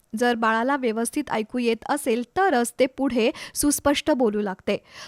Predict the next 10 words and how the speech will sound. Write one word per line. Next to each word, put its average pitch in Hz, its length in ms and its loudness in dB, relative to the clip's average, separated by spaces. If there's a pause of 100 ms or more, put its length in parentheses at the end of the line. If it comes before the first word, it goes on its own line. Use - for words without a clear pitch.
परंतु 339 360 2
एखाद्या 311 460 0
बालकाला 240 460 2
ऐकू 233 280 0
येत 233 260 0
नसेल, 233 400 -2 (140)
तर 302 180 2
मात्र 254 440 0 (100)
हे 277 180 0
बालक 233 360 -2